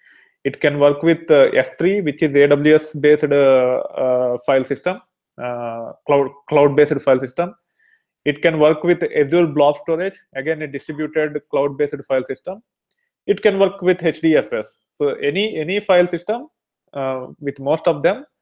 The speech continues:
it can work seamlessly. You don't need to worry about it.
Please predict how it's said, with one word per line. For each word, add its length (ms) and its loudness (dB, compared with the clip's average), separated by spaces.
it 160 -4
can 180 0
work 220 2
seamlessly. 720 -2
You 80 -2
don't 160 -2
need 100 -10
to 80 -2
worry 240 0
about 280 -4
it. 100 -12